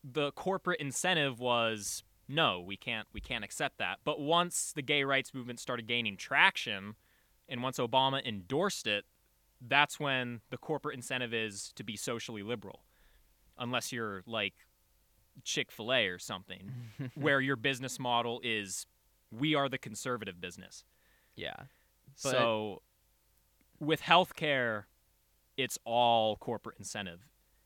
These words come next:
Speaker 1: And the people who genuinely believe in Medicare for all, I don't think they're gonna back off of that position just due to the fact that they're able to advocate for that position and explain that position, and they don't have the money behind them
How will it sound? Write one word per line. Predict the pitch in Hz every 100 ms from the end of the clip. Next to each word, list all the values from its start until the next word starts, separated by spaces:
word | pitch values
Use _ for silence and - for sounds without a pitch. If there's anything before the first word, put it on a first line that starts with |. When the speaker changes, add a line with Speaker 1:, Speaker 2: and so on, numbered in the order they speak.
| _ -
Speaker 1:
And | 113 110 107 104 104 - -
the |
people | 113 135 147 139
who | 127 131
genuinely | 110 123 127 123 123
believe | 113 104 117 113
in | 107
Medicare | 107 107 - 117
for | 107 110 95
all, | 101 113 120 110
I | 113
don't | 117
think | - 127 117
they're | 117
gonna | 120
back | 98 107 104 -
off | 104 104
of | 101 92
that | 101 -
position | 110 92 104 - 98 90 90 - _ _ _ _ _ _ _ _
just | 131 202 208 147
due | 190
to | 170
the | 151
fact | - 147 131 -
that | 127 120 110 _ _ _ _ _ _ _ - 127
they're | 147 151 147 -
able | 127 139 156 151 147 _ _ _ _ -
to | 151
advocate | 110 117 135 - 143
for | 147
that | 135 139
position | 135 123 131 143 135
and | 117 98
explain | - - 110 139 156
that | 151
position, | 151 147 151 - 147 147 -
and | 123 120
they | 104
don't | 98 123 127
have | 123 123 117
the | 110
money | 107 113 110
behind | 98 101 110 104 104
them | 101 98